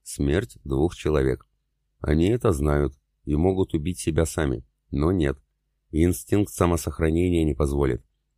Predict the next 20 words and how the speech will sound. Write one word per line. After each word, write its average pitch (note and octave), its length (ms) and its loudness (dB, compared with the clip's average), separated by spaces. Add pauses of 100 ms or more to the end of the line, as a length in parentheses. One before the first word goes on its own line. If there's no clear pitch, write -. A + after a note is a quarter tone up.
(100)
Поэтому D2 480 2
нужен D2 340 0
кто-то, G2+ 400 -2
кто - 220 -4
сможет F#2+ 480 0
это D#2 180 -2
сделать D2+ 400 -2
за D#2 140 0
них. C#2+ 280 -2 (920)
Как D#2 240 0
бы D2+ 260 2
сильно D2+ 600 -4
избранные D2 540 0
не C#2+ 100 0
хотели D2 400 0
жить, F2+ 280 -4 (520)
созданные D#2+ 580 2
Творцом E2 440 0
Единым D2+ 460 0
правила G2+ 540 0